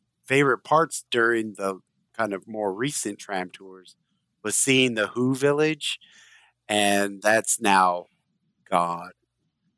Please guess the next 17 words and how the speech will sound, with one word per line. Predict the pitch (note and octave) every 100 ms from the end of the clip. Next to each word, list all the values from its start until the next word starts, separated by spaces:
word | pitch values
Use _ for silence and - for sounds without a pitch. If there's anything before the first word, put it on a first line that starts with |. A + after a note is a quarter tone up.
| _
But | A2+ G2+ F#2 -
when | A#2+ A#2+
it | A#2+ B2
was, | A#2+ A2+ - -
when | B2 B2
the | A2
Who | G2+ F3 E3+
Village | C3+ A#2 A2+ -
first, | C#3 C#3 - - B2
when | A#2
they | A2+
first | G#2+ C#3 C3 -
had | G#2+ A#2 A#2+ A2+
the | A#2+
Who | A#2+ C3+ - C3
Village | C3 C3+ B2
there, | C3 C3+ C#3 C3+